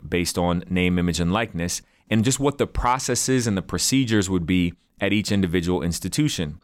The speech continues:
what the guardrails or limitations might be. And so schools are still trying to figure out what does this look like and how do they manage it from an ongoing perspective. And just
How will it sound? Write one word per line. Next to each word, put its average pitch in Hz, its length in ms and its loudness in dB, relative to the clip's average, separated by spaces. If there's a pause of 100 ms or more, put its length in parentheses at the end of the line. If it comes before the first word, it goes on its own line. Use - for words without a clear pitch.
(240)
what 92 160 0
the 87 100 -2
guardrails 107 640 2
or 90 60 2
limitations 92 720 0
might 104 260 -2
be. 101 260 2 (480)
And 117 140 0
so 123 140 2
schools 208 580 0
are 104 80 2
still 98 300 0
trying 95 360 0
to 90 180 -2
figure 90 400 0
out 85 280 -4 (220)
what 104 240 0
does 92 300 2
this 90 440 0
look 101 300 0
like 87 240 -2
and 85 100 -4
how 107 320 -2
do 98 140 2
they 92 140 4
manage 92 380 0
it 87 60 -2
from - 160 -4
an 87 80 0
ongoing 90 400 2
perspective. 85 640 -4
And 95 140 -4
just 127 240 0